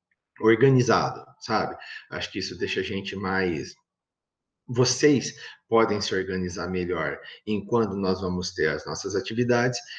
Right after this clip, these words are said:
e eu posso me organizar melhor em gravação de aulas e em aulas ao vivo, né? Pelo menos eu acho que ficou bom pra todas as partes.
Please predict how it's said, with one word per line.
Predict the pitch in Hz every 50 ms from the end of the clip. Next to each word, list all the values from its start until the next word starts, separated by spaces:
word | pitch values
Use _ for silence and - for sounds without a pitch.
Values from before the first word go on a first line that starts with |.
| - - 165
e | 170
eu | 170 165 160 165 -
posso | 123 120 113 - -
me | 113 110
organizar | 104 101 101 101 101 98 98 98 92
melhor | 95 101 104 104 107 107 113 127 143 - - - - -
em | 123 123 113
gravação | 98 92 92 92 98 98 - - - 120 123 123
de | 127 139
aulas | 131 127 127 131 135 131 143
e |
em | 143 131 123
aulas | 117 117 120 123 123 127
ao | 127 135 131 -
vivo, | 87 69 69 - - - _ _ _ -
né? | 87 92 92
Pelo | 117 120 127 139 135
menos | - 127 127 135 139 - - - - -
eu | 151 139 127 113
acho | 113 110 - -
que | - 117
ficou | - - - 110 98
bom | 95 90 87 87 - - _ - _ _
pra | - 95
todas | - - 90 85 87 92
as | 85 87 -
partes. | - - - - - -